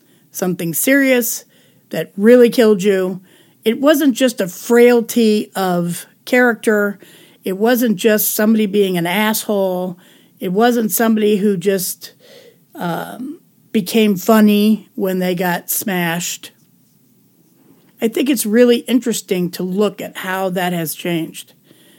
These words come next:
Um, but if you can think of other examples where the comedy around drunkenness stayed on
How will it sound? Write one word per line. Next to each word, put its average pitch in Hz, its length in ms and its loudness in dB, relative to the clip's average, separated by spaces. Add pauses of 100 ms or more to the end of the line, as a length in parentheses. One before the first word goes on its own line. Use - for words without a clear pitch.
(160)
Um, - 460 -10 (560)
but 269 360 2
if 196 200 0
you 311 640 2
can 247 200 0
think 320 280 -2
of 190 180 -4
other 226 260 2
examples 202 680 0
where 185 480 0 (760)
the 190 680 -2 (580)
comedy 208 960 -2
around 196 640 -4
drunkenness 185 1120 -6 (1500)
stayed 269 600 0
on 220 640 -4